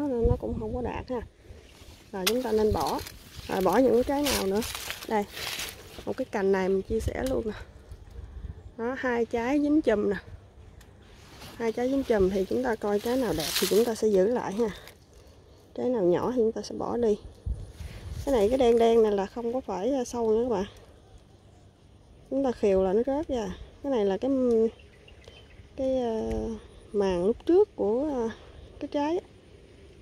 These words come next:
À, hai trái cùng một nhánh thì chúng ta nên loại bỏ ha. Loại bỏ, giữ lại một trái. Có rệp sáp và xịt rệp sáp liền ha các bạn.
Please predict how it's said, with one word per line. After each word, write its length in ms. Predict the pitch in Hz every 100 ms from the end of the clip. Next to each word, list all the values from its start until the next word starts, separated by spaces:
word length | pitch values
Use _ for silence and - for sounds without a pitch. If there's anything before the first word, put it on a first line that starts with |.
| - - - - - - - - - - - - -
À, 60 | 185 170 - - -
hai 280 | 247 240 226
trái 300 | 247 254 311
cùng 240 | 208 190
một 200 | 185 -
nhánh 200 | 226 320
thì 80 | 302
chúng 140 | 220 247
ta 140 | 247
nên 200 | 214 214
loại 140 | 190 196
bỏ 200 | 175 247
ha. 180 | 294 190 - - - - - - - - _ -
Loại 140 | - 190
bỏ, 220 | 175 196 - - - -
giữ 220 | - 175 220
lại 160 | 226
một 100 | 190 -
trái. 240 | 214 220 277 - - - - - - - - - - - - - - - - - -
Có 160 | 254
rệp 200 | 247 185 -
sáp 260 | 226 254 -
và 100 | 208
xịt 220 | - 180
rệp 160 | 185 180
sáp 300 | - 247 -
liền 200 | 208 175
ha 100 | 220
các 80 |
bạn. 120 | 240